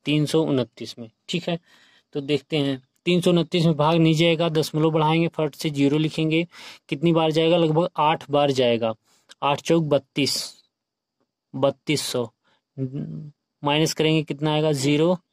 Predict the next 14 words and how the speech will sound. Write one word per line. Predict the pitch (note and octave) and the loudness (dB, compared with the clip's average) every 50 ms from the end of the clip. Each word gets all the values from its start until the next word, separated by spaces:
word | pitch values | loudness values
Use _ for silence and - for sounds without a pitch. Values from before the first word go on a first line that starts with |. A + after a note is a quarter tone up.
| _ _ _ - | _ _ _ -6
नाइन, | C3+ C3 B2+ A#2+ A#2 A2+ A2 A2 _ _ - - - _ _ _ _ _ - | -2 -2 -2 -2 -2 -4 -6 -10 _ _ -20 -20 -20 _ _ _ _ _ -4
नाइंटी | C#3+ C#3 C#3+ C#3 B2+ C#3 C3 | -2 0 0 0 0 2 0
आ | B2 A#2 | 2 0
गया। | A#2 A#2 A#2+ A#2 A2+ _ _ _ _ _ _ _ _ _ _ - | 0 -2 -4 -4 -4 _ _ _ _ _ _ _ _ _ _ -6
चार | - D3 C#3 C3+ C3+ | -2 -2 0 0 0
बार | C3 C#3+ C#3 C#3 | 0 0 0 0
गया, | C3+ D3+ D3 C#3+ | 0 0 0 0
चार | - C#3+ C3+ B2+ | 0 0 0 0
ऊपर | B2 A#2 - A#2+ | 0 -2 -4 -8
लिखेंगे। | A#2 A#2 - - - A#2 A2+ A2+ A#2 - _ _ _ _ _ _ _ _ _ - | -8 -8 -12 -12 -14 -14 -14 -14 -16 -20 _ _ _ _ _ _ _ _ _ -4
ठीक, | E3 F3 E3+ _ _ _ _ _ _ - - - _ _ _ _ _ _ _ _ - | -4 -4 -4 _ _ _ _ _ _ -20 -20 -20 _ _ _ _ _ _ _ _ -4
नाइंटी | C#3+ C#3 D3 D3+ D3 E3 E3+ | -2 0 0 0 2 2 2
आ | E3+ D#3+ | 2 2
गया, | D#3+ D#3 E3 F3 F3+ F#3 F3+ | 0 0 0 0 0 0 -2